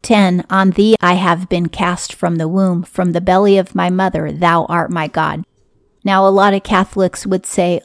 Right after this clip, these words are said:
"Oh, that means that Mary is the mother of God." Well, it's impossible for Mary to be the mother of God because God existed before she did, and you can't be the mother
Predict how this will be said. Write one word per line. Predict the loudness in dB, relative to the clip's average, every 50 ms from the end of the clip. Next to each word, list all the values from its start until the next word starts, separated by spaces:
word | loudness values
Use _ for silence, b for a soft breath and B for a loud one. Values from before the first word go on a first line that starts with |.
| _
"Oh, | 0 4 4 4 4 4
that | 2 2 0 2 4
means | 4 6 6 8 6 6 4 4
that | 2 2 2 2 2 2
Mary | 2 2 2 4 4 4 4 4 4
is | 4 2 2 -2
the | 0 2
mother | 2 2 2 2 0 0 0
of | 0 -2 -4
God." | -4 -4 -2 -2 -2 -4 -2 _
Well, | 2 4 4 4 4 4
it's | 2 2 4
impossible | 4 2 4 4 4 2 2 2 2 2 4 4 6 4 4 2 0
for | -8 -4 -2 0
Mary | 0 2 0 2 0 0 -2 -2
to | -6 -4
be | 0 0 0
the | 0 0
mother | -2 -2 0 2 2 2 2
of | 0 -2 -6
God | _ -2 -2 -2 -2 -4 -6 -10 _ _
because | 0 0 2 4 2 2 2 2 -2 -4
God | 0 2 2 4 4 2
existed | 0 -2 0 0 0 0 0 -2 -2 -2 -2 -2 -2
before | -6 -6 -6 -4 -4 -2 -2 -2
she | -6 -8 -8 -6 -6 -6
did, | -6 -6 -8 -6 -8 -10 -6
and | -2 0 0 0
you | 0 -2
can't | -4 -4 -4 -2 -2 -4 -4 -2
be | -2 0 0
the | 2 2
mother | 2 2 2 0 0 0 0 0 0 0 -4 -6